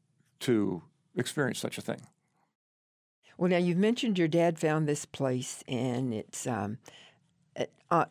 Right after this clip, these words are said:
Speaker 2: close to Big Chico Creek on Bidwell Avenue.
Speaker 1: Mm-hmm.
Speaker 2: So, would you read us what happened to Charlie and Rex in nineteen fifty-seven?
Speaker 1: Okay.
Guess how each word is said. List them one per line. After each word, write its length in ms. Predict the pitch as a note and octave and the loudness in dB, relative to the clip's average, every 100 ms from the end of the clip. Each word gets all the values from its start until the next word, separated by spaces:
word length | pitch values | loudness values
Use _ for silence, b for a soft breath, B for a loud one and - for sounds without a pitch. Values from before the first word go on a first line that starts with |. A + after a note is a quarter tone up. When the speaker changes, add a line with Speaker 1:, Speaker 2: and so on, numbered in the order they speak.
| - | -4
Speaker 2:
close 240 | - F#3+ F3+ | 2 2 2
to 100 | F3+ | -2
Big 240 | D#3+ E3+ | 0 0
Chico 300 | - F3+ D3+ | 0 2 0
Creek 480 | - A#3+ F3 - - _ _ _ - | 2 4 4 2 -10 _ _ _ -8
on 100 | C#3+ | -2
Bidwell 320 | E3 E3 F3+ | 0 2 4
Avenue. 460 | E3+ D3 B2 A#2+ A#2+ - | 4 4 2 -2 -4 -8
Speaker 1:
Mm-hmm. 140 | D3+ B B B B - | -18 B B B B -10
Speaker 2:
So, 400 | - A3+ G#3 F3+ - - - | 0 6 6 4 0 -14 0
would 260 | G3 G#3 | 0 2
you 220 | E4 F#4 | 4 4
read 300 | - A3 A3 | 4 4 4
us 320 | A3+ G#3+ - - - - | 4 0 -4 -14 -14 -4
what 140 | G#3 | -2
happened 480 | G#3 F#3 - F#3+ F#3 | 2 0 0 -2 0
to 100 | F3+ | -4
Charlie 500 | E3 - D#3+ E3 F3+ | -4 0 2 4 2
and 220 | - C#3+ C3+ | 0 -2 0
Rex 540 | C#3+ - - - - | 0 0 -6 -16 -14
in 160 | - D#3 | -4 -2
nineteen 380 | D3+ D#3 D#3+ D#3+ | 0 -2 -2 -4
fifty-seven? 720 | E3 D#3+ E3+ - - D3+ E3+ | -6 -6 -8 -6 -4 -2 -2
Speaker 1:
Okay. 560 | F#3+ A3 A2+ B2 F#3 | -4 -4 -2 -2 -2